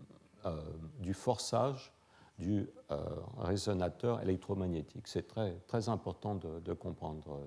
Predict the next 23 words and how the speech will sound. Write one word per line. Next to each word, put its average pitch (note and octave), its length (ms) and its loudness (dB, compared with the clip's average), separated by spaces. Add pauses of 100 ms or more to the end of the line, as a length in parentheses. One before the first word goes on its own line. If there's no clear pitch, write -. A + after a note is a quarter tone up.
(100)
ce - 100 -14
qui F#2+ 100 -2
se - 100 -6
passe. D#2 220 -8 (240)
Alors, F#2 240 6
les, A#2+ 180 8
les, A2+ 380 8 (240)
les A#2 120 10
fréquences C3+ 760 6
de F#2 220 6
ces, F#2+ 480 4 (340)
euh, F2+ 100 6
deux A#2 160 8
systèmes D3 560 4
sont F#2+ 380 2 (260)
là, G2 180 8
ici, G#2 320 4
la G2+ 140 8
fréquence B2+ 500 4
propre G#2 420 4
du F#2 100 0
résonateur F#2+ 680 6
mécanique F2 680 0